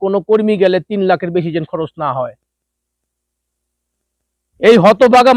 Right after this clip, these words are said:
মানুষগুলো যখন প্রবাসের মধ্যে আহে, কারো জমি বিক্রি করতে হয়, কারো কাছে শি-, সুদে লইতে হয়, কারো কাছে লোন লইতে হয়, কারো কাছে চাইয়া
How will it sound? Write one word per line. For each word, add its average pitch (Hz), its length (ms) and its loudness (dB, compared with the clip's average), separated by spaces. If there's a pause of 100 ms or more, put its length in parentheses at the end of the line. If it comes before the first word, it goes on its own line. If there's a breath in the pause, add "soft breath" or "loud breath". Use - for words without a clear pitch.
মানুষগুলো 269 460 2 (120)
যখন 254 200 2 (100)
প্রবাসের 240 400 2
মধ্যে 240 260 0 (120)
আহে, 196 200 4 (380)
কারো 202 240 2
জমি 226 200 4
বিক্রি 240 240 -4
করতে 247 340 0
হয়, 240 160 4 (120)
কারো 214 160 0
কাছে 214 240 -2
শি-, 240 260 -4
সুদে 240 200 -2
লইতে 262 360 2
হয়, 233 140 4 (380)
কারো 220 260 2
কাছে 247 240 4
লোন 247 280 4
লইতে 277 320 4
হয়, 262 200 6 (720)
কারো 180 200 -6
কাছে 180 260 -8
চাইয়া 170 180 0